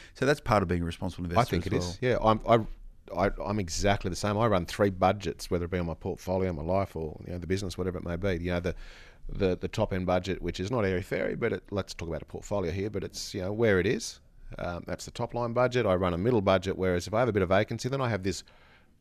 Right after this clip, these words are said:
Speaker 2: absolute flatbed budget, worst case scenario, can't get a tenant, rates go up to ten percent, and what do I need to do to survive? So that gives me that sleep at night factor.
Speaker 1: Yeah.
Speaker 2: 'Cause if I've got that covered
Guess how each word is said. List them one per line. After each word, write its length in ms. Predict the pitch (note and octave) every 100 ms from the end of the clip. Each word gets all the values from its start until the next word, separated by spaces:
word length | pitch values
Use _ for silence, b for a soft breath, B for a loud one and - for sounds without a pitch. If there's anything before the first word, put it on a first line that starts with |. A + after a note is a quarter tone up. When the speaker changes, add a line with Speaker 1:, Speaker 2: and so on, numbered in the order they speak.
| -
Speaker 2:
absolute 580 | A2 - G2+ F#2 F2+ -
flatbed 560 | - G#2 - F2+ E2
budget, 440 | F#2+ F#2+ F2 E2+ E2+
worst 320 | F#2+ G#2+ -
case 220 | F2+ F2
scenario, 680 | - F#2 F#2 F#2 F2 F2 F2+
can't 340 | - G#2 G2
get 160 | G2 F2+
a 40 |
tenant, 360 | D#2+ G#2 F#2 E2+
rates 220 | - F2
go 140 | - F#2
up 120 | -
to 80 | -
ten 200 | F#2+ E2
percent, 360 | E2+ - F#2
and 100 | F#2
what 100 | F#2 F#2+
do 100 | F2+
I 100 | E2
need 400 | E2+ F2+ F2 -
to 100 | D#2+
do 200 | F2+ D#2+
to 80 |
survive? 400 | - D#2+ F2 D#2+
So 100 | -
that 80 | F#2+
gives 180 | G#2+ G#2+
me 60 | G2+
that 160 | -
sleep 380 | - - F#2+ F2+
at 120 | -
night 240 | E2+ F#2+ -
factor. 360 | G#2 - C#3+ -
Speaker 1:
Yeah. 200 | F2+ D#2 -
Speaker 2:
'Cause 80 | G2+
if 40 |
I've 140 | D3+ F#3
got 140 | C#3
that 180 | B2 -
covered 380 | - B2 F2+